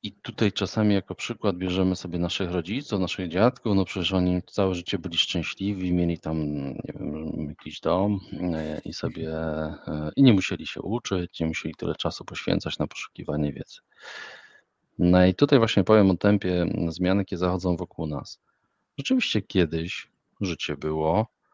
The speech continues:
no, trochę w innej dynamice i teraz to postaram się zobrazować. Jeżeli, e, ty, drogi widzu, s-, słuchaczu, się zastanowisz i pomyślisz sobie, że twój dziadek umiał jeździć samochodem. E, no i twój tata też umiał jeździć samochodem.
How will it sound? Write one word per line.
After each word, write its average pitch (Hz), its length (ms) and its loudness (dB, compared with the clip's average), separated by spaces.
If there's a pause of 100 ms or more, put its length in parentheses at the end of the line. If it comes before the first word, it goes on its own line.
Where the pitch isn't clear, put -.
(680)
no, 220 220 4
trochę - 360 2
w 113 60 0
innej 101 280 6
dynamice 87 640 2
i - 60 -14
teraz 120 260 0
to 131 100 -4
postaram 131 400 4
się 117 120 -4
zobrazować. 101 760 2 (640)
Jeżeli, 110 600 0 (720)
e, 92 540 2
ty, 104 120 -2
drogi 101 360 2
widzu, 95 300 -6
s-, 90 140 -8 (120)
słuchaczu, - 520 -2
się - 160 -4
zastanowisz 95 760 0 (1300)
i 98 80 -12
pomyślisz 104 400 2
sobie, 110 180 2
że 98 120 -2
twój 107 260 -2
dziadek 104 380 2
umiał 98 220 4
jeździć 85 300 -6
samochodem. - 540 -8 (1500)
E, 110 140 4
no 214 100 6
i 254 60 6
twój 104 200 -2
tata - 240 -4
też - 240 -12
umiał 73 140 -2
jeździć - 320 -14
samochodem. - 460 -12